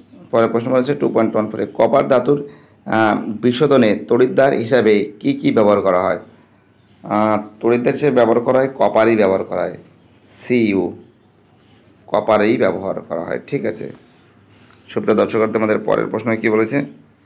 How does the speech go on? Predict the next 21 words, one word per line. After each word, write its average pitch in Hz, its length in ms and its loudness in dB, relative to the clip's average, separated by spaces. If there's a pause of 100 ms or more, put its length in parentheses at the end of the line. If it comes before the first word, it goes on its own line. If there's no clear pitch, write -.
(600)
আহ, 107 260 2
মরচে 139 540 2
রাসায়নিক 117 420 2
সংকেত 113 380 -4
কী? - 140 -2
এ 113 120 2
তো 110 60 -2
সবাই 104 340 0
জানে। 113 320 0 (880)
আহ, 101 320 0
তোমরা 117 200 2
জানো 113 400 2
এটা - 160 -4
কী 117 220 0
হবে 107 160 2
বলো? 120 360 0 (680)
এটা - 180 -2
হবে 107 380 0
এফ 120 460 0
পি 107 420 -2 (360)
টু 117 440 0